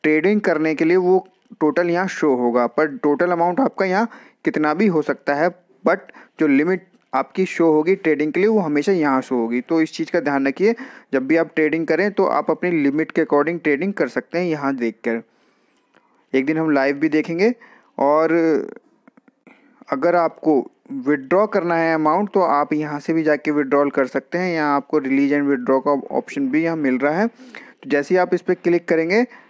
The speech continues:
तो विथड्रॉ फंड, रिलीज फंड नहीं करना गाइस। अगर आपने ट्रांसफ़र किया है तो हमेशा विथड्रॉ करना है, इस चीज़ का ध्यान रखिए। रिलीज फंड खाली आपको होल्ड के केस में करना है, वो मैं अलग से एक वीडियो बनाऊंगा, काफ़ी डिटेल वीडियो बनानी पड़ेगी उसके लिए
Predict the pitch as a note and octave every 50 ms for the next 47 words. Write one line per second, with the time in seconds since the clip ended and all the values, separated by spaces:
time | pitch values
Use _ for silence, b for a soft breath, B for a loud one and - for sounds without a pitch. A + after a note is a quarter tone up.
0 | B B B B _ _ _ - E3 D3+ C#3 D3+ D3+ C3+ B2+ E3+ E3 F3+ F3 -
1 | F3 E3 F3+ F#3+ F3 - _ - _ _ _ _ _ _ - C#3 C#3+ C#3 C#3 D3+
2 | E3+ F#3+ G#3+ F#3+ - - G3 F#3+ F#3 G3 G3 F3 F#3 E3+ E3 F3 F#3 F3+ F#3 G#3
3 | A3+ G#3+ - - - - - C#3+ C#3+ D#3+ D#3+ D#3+ D#3+ E3+ F3 E3+ - D#3 C#3+ C#3+
4 | D3 - F3 E3+ - E3+ D#3+ D#3+ D#3+ F3+ E3 D#3 D#3 D#3 F3+ E3 D3 C#3 B2+ B2
5 | D3 D3+ D#3+ D#3+ F3 D#3+ D#3 D#3+ E3+ F3 E3+ F3 - D#3 C#3+ - E3 D#3 C3+ C#3
6 | C3+ C3+ C3 C#3 C#3+ - F3+ G3 G3+ G3 B B B B B B _ C#3 C#3 C3+
7 | C#3+ E3 F#3+ G3+ F#3+ - G#3 F#3 G3 F#3+ - - D3+ D#3 F3 F3+ F3 E3 D#3+ -
8 | _ - G#3 A3+ G#3+ E3 - - D3+ D#3+ E3+ F3 F3+ - F#3 E3 - D#3+ C#3+ C#3
9 | - C#3+ C3 - B2 A#2 A#2 A#2+ A#2 A#2 A#2+ A#2 A2+ _ _ _ _ _ _ _
10 | _ _ _ _ _ _ _ _ _ _ B B B B B B B B B B
11 | C3+ D3 D3+ D#3 E3 D#3 D#3+ D3+ D3 - - E3+ D#3+ D#3 D3 D3+ D3+ D3 D#3+ D3+
12 | D3+ D3 C#3+ D3+ F3 F#3 - - D#3 D3 - - D#3+ D3+ D3+ C3+ D#3+ D#3 D3+ C#3+
13 | D3 D3 C#3 D3+ D#3 C#3+ C#3+ C#3 C#3 C#3 C#3 D3 C3+ D#3 C#3+ C#3+ C#3 D#3 D#3+ -
14 | - E3 E3+ F#3+ A3